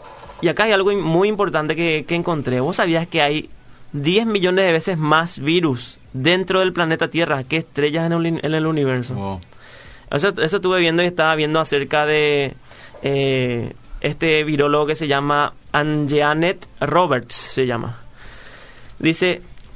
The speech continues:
Speaker 1: "Hay diez millones de veces más virus que estrellas en el universo,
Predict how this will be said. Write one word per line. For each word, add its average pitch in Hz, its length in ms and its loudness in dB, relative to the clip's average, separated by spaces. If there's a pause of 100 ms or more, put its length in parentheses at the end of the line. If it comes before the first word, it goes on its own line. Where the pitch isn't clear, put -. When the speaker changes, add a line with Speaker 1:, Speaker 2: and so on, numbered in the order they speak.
(140)
Speaker 1:
"Hay 214 180 2
diez 208 180 2
millones 202 300 2
de 180 60 2
veces 151 320 0
más 160 200 0
virus 156 260 0
que 175 100 -4
estrellas 139 340 -2
en 156 60 2
el 160 80 0
universo, 143 480 0